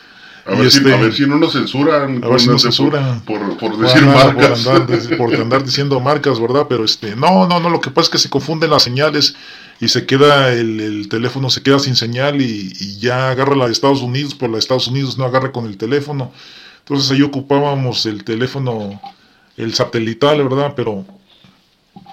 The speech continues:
Speaker 1: Pues que era más viable, que
Speaker 2: y
Speaker 1: era
Speaker 2: de
Speaker 1: más
Speaker 2: hecho,
Speaker 1: viable.
Speaker 2: retomando un poquito lo que estábamos hablando, ¿no? Este, la situación es que, pues, eh, en esos tipos de poblados, pues, como la mayoría de la gente se ha ido a Estados Unidos,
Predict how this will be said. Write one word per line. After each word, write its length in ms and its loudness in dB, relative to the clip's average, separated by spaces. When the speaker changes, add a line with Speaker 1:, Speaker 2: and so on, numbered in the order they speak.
Speaker 1:
Pues 140 -10
que 100 -4
era 120 0
más 200 -4
viable, 460 0
que 80 -6
Speaker 2:
y 40 0
Speaker 1:
era 80 2
Speaker 2:
de 60 6
Speaker 1:
más 80 6
Speaker 2:
hecho, 140 0
Speaker 1:
viable. 360 0
Speaker 2:
retomando 640 0
un 140 -2
poquito 400 -4
lo 100 0
que 60 -6
estábamos 480 0
hablando, 400 -2
¿no? 180 -2
Este, 340 -4
la 220 -4
situación 460 -4
es 120 -4
que, 120 -6
pues, 440 -8
eh, 380 0
en 80 0
esos 240 -2
tipos 280 0
de 80 -2
poblados, 580 0
pues, 240 -6
como 400 -8
la 220 -2
mayoría 800 -4
de 180 -2
la 140 -2
gente 340 -4
se 140 -2
ha 20 0
ido 120 0
a 40 2
Estados 380 -2
Unidos, 600 -6